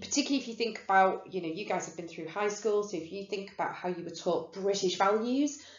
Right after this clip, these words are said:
throughout P S H E and citizenship, it is explicitly named as British values.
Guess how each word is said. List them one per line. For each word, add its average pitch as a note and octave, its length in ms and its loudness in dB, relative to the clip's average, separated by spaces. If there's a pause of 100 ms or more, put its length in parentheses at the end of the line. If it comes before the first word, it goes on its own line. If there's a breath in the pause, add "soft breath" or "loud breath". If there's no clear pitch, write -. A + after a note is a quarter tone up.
(140 loud breath)
throughout - 280 4
P F3 120 6
S E3+ 200 4
H D#3+ 260 2
E F#3 340 4
and D#3 300 -2
citizenship, F#3 680 0
it G3 120 0
is - 140 -10
explicitly A#3+ 920 2
named G#3 580 6
as D#3+ 260 -2
British F#3+ 520 2
values. G3+ 560 0